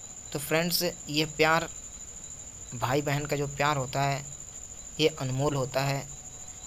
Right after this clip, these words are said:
यह क-, ना कभी टूटा है, ना कभी टूटेगा। लेकिन बहुत कम लोग ऐसे जानते हैं कि ये राखी का त्यौहार,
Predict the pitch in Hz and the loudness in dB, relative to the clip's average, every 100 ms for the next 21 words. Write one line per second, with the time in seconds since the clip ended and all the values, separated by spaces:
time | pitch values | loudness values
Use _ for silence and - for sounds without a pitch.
0 | - 131 - - - - 135 127 131 131 | -6 -6 -6 -10 -10 -4 -2 0 0 0
1 | 135 135 139 139 131 - 131 131 120 123 | 0 2 4 2 -2 -4 -4 -2 -4 -4
2 | 120 113 113 113 113 - - - - - | -4 -2 0 0 -4 -8 -14 -14 -16 -16
3 | - - - - - - - 139 147 170 | -14 -14 -14 -14 -14 -12 -4 2 2 4
4 | 180 175 - - - - - - - - | 2 0 -8 -14 -14 -14 -14 -14 -12 -6
5 | 131 135 170 - - 170 160 156 147 139 | 4 6 6 4 4 4 6 6 4 2
6 | 147 135 135 151 143 156 - - - 135 | 4 4 2 0 2 0 -2 -10 -8 -8
7 | - 139 143 123 - 135 131 131 123 131 | 2 4 6 4 2 0 2 4 4 4
8 | 139 | 4